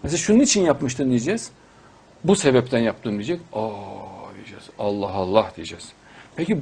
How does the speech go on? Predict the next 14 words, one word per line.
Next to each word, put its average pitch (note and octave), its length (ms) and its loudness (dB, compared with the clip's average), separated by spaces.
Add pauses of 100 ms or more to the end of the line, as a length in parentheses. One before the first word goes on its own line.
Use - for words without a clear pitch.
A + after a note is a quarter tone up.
(140)
şu D4 220 2
neydi?" G#3+ 200 4
diyeceğiz. G#2+ 300 0
Yani A#2+ 160 6
bu C#3 100 4
mesela, C#3 260 2
biz D3 120 -2
bundan C3 200 2
çok A#3 240 -6
tedirgin F#3+ 340 2
olduk. A#2 260 2
"Bunun C#3 220 -2
hikmeti D#3+ 360 -2
neydi?" C#3+ 300 0